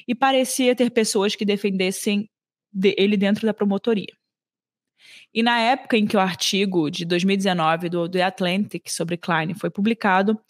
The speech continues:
ele tinha oitenta anos e ainda morava na cidade natal,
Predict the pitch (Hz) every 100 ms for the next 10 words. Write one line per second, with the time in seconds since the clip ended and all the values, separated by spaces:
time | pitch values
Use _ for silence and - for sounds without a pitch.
0 | - - - - 247 262 - 254 247 247
1 | 247 269 311 330 302 220 208 214 - -
2 | _ 220 233 240 254 277 277 262 226 196
3 | 196 196 202 - 185 190 196 208 - 202
4 | 143